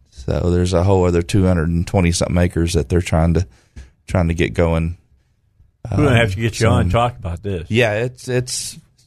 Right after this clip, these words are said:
Speaker 1: it's pretty amazing. There's, there's a lot of stuff going on out there. It's a nice area. Woodlands, it's all wooded areas behind
Speaker 2: Yeah.
Speaker 1: it. So
Speaker 2: Very cool.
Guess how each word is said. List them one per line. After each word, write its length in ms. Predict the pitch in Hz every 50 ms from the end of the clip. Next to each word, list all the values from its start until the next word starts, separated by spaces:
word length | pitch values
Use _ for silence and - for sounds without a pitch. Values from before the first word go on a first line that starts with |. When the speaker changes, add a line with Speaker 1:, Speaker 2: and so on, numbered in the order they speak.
| - -
Speaker 1:
it's 200 | - - - -
pretty 260 | - - 202 196 147 117
amazing. 420 | 117 117 120 131 123 110 95 92
There's, 220 | 101 110 123 -
there's 200 | - 123 117 -
a 60 | - 107
lot 300 | 104 101 104 113 117 120
of 60 | 120
stuff 200 | - - 120 120 -
going 220 | - 101 95 92
on 140 | 90 90 87
out 140 | 80 82 -
there. 160 | - 90 90
It's 180 | 90 123 - -
a 60 | 123
nice 320 | 110 113 117 127 131 131 -
area. 420 | 120 120 123 113 95 87 80 80 - _ _ _ -
Woodlands, 540 | 117 123 147 160 160 170 175 180 185 160
it's 160 | 147 113 - 123
all 240 | 107 113 120 127 123
wooded 300 | 123 127 127 123 123 120
areas 440 | 120 123 123 127 127 127 127 127 127
behind 420 | 123 113 117 120 110 - - 123 123
Speaker 2:
Yeah. 60 | 127
Speaker 1:
it. 120 | - - -
So 320 | - - - - - - - _ _ _ _
Speaker 2:
Very 240 | - 104 104 107 113
cool. 380 | 107 - 127 107 92 85 85